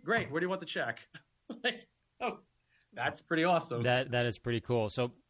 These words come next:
Speaker 2: before we get, like, crazy into it, b-, back up a little bit and explain how much, um, ballpark-wise, how much does it cost to actually go to the track?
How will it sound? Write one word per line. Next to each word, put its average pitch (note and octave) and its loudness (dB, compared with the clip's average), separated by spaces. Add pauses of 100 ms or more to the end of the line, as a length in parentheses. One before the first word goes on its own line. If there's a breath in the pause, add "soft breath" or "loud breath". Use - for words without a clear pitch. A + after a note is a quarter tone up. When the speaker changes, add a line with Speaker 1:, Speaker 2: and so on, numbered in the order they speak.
(140)
Speaker 2:
before E3+ 4
we E3 6
get, D3 2
like, B2+ 0
crazy C#3 0
into D3+ -2
it, C#3 -8
b-, - -10
back D3+ 2
up D#3+ -2
a - -2
little D3+ 2
bit B2+ 2
and A#2 -4
explain A#2+ -2 (340 soft breath)
how D3 2
much, G3 0 (180)
um, C3 -6 (100)
ballpark-wise, F#2 2
how D3 0
much F3 0
does D#3 -2
it D#3 -6
cost A#2 2 (100)
to A2 -2
actually G#2+ -4
go A2 0
to A2+ -2
the G#2+ -6
track? F#2+ 0